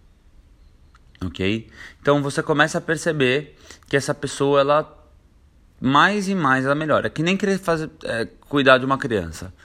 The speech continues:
Você percebe que dia a dia ela fala melhor, você percebe que dia a dia ela tá mais esperta, dia a dia ela tá mais esbelta.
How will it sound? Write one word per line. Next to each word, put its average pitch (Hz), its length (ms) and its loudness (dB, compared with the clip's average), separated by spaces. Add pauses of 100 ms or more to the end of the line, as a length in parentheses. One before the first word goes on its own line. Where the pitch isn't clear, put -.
(300)
Você - 140 -2
percebe 156 380 0
que 165 120 -8
dia 165 340 0
a - 20 -2
dia 143 240 0
ela 135 140 2
fala 120 260 0
melhor, 110 420 0
você - 140 -12
percebe - 300 -6
que - 100 -12
dia 104 380 0
a 104 40 0
dia 101 220 0
ela 98 80 4
tá 95 100 -4
mais 98 180 -4
esperta, 98 640 -4 (320)
dia 104 440 0
a - 20 -4
dia 92 160 -4
ela 98 80 0
tá 98 80 -6
mais 98 200 -4
esbelta. 90 760 -4